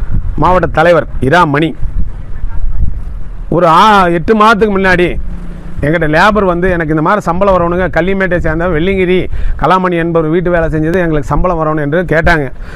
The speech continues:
கேட்டதுனால நான் சொன்னேன், வந்து நேரடியா வந்து நானு தலைவர், செயலாளர், பொருளாளர் எல்லாமே வந்து நேரடியா அந்த பில்டிங்கை வந்து பார்த்துட்டு எல்லாம் அளவெடுத்து எல்லாம் பண்ணிட்டு, "பணம் கொடுக்க வேண்டியது வருதுமா, நீங்க கொடுங்க" அப்படிங்கும்போது, "நாங்க கொடுக்குறோங்க, பொறுமையா கொடுக்குறோம், நான் கொஞ்சம் வெயிட் பண்ணுங்கன்னாங்க." நான் அந்த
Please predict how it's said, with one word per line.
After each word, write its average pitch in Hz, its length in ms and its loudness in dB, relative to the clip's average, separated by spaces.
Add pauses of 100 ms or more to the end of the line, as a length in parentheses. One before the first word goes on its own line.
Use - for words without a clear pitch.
(160)
கேட்டதுனால 240 420 4
நான் 233 100 4
சொன்னேன், 185 420 2 (280)
வந்து 233 240 2
நேரடியா 247 460 2
வந்து 214 380 2 (200)
நானு 208 340 2
தலைவர், 208 360 2
செயலாளர், 202 440 2
பொருளாளர் 196 440 4
எல்லாமே 202 440 0
வந்து 196 180 -2
நேரடியா 185 320 2
அந்த 175 380 0 (140)
பில்டிங்கை 196 360 0
வந்து 175 140 -2
பார்த்துட்டு 170 420 2
எல்லாம் 185 240 2
அளவெடுத்து 170 240 0
எல்லாம் 180 200 0
பண்ணிட்டு, 165 440 0 (220)
"பணம் 196 180 2
கொடுக்க 196 220 0
வேண்டியது 175 320 0
வருதுமா, 180 260 0
நீங்க 160 220 -2
கொடுங்க" 175 380 0
அப்படிங்கும்போது, 151 580 0 (200)
"நாங்க 185 340 0
கொடுக்குறோங்க, 214 440 0
பொறுமையா 190 300 0 (100)
கொடுக்குறோம், 175 360 0 (500)
நான் 175 100 -2
கொஞ்சம் 208 260 2
வெயிட் 185 220 0
பண்ணுங்கன்னாங்க." 185 520 2
நான் 208 180 2
அந்த 170 240 0